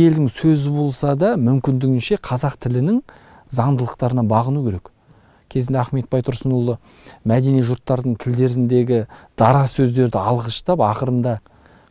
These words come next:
қ-, ана тіліміздің қайда кеткенін білмей айырылып қалуымыз ықтимал деген екен. Енді «сәлеметсіз бе» деген сөз қате деп, арабшадағы, ә, нұсқасымен айтуды ұсынған видео тарады.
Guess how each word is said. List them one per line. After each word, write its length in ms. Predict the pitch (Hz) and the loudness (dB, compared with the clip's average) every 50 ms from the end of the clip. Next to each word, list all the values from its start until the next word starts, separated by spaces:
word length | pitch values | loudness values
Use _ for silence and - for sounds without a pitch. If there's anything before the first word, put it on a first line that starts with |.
| _ _ - | _ _ -20
қ-, 120 | - - | -16 -10
ана 300 | - 139 113 135 147 147 139 | -6 -2 0 0 0 0 0
тіліміздің 480 | - 135 143 139 131 127 139 170 160 | 0 0 2 2 2 2 0 -2 -2
қайда 300 | - - 135 139 147 139 127 | -2 0 0 2 2 2 2
кеткенін 580 | 131 123 - - - 139 131 131 123 120 110 98 98 | 2 -2 -4 -2 0 2 2 4 4 4 2 2 2
білмей 460 | 104 127 131 135 147 170 196 196 180 _ _ | 2 2 2 2 2 2 0 -2 -4 _ _
айырылып 460 | - 110 117 127 123 123 117 107 - | -2 0 0 0 0 -2 -4 -6 -6
қалуымыз 400 | - - 127 120 120 113 107 107 | -4 -2 -2 0 0 -2 -4 -6
ықтимал 400 | 107 - - - 131 123 123 117 | -8 -8 -4 -2 0 0 2 2
деген 240 | 110 110 101 98 92 | 0 0 0 0 -2
екен. 180 | 90 - - - _ _ _ _ _ _ - _ - - _ - _ _ _ _ _ _ _ _ _ - | -4 -6 -10 -16 _ _ _ _ _ _ -20 _ -20 -20 _ -20 _ _ _ _ _ _ _ _ _ -2
Енді 320 | 139 135 131 127 117 - - - | 0 2 4 4 4 2 0 -6
«сәлеметсіз 580 | - - 139 131 135 139 139 127 - - 135 | -4 -2 0 0 2 2 0 0 0 0 0
бе» 100 | 127 127 | 2 2
деген 220 | 120 131 123 127 123 | 2 4 2 2 2
сөз 260 | - - 131 117 - - | 0 0 -2 -4 -4 -4
қате 300 | - 127 123 - 135 123 | -4 -4 -2 0 0 0
деп, 140 | 127 165 - _ _ _ _ _ _ - - - - - - | 0 0 -2 _ _ _ _ _ _ -20 -20 -20 -20 -12 -6
арабшадағы, 960 | - 101 113 131 139 123 - - 151 147 135 147 143 143 147 147 135 117 - - _ - _ _ _ _ _ _ _ _ _ _ _ _ - | -2 0 2 2 2 0 0 0 0 2 2 2 2 2 2 2 2 2 0 -2 _ -20 _ _ _ _ _ _ _ _ _ _ _ _ -14
ә, 140 | - - 107 107 110 | -10 -8 -4 -2 -2
нұсқасымен 560 | 120 123 - - - 131 - - 135 123 113 | -2 -2 -4 -4 -4 -4 -2 -2 -2 0 0
айтуды 300 | 117 127 123 - 127 113 | 0 0 0 0 -2 -2
ұсынған 360 | 104 - - 120 107 107 107 | -2 -4 -4 -2 0 2 2
видео 220 | 113 113 113 117 104 | 2 2 2 0 0
тарады. 320 | - 98 90 90 90 - | 0 -2 -4 -4 -6 -10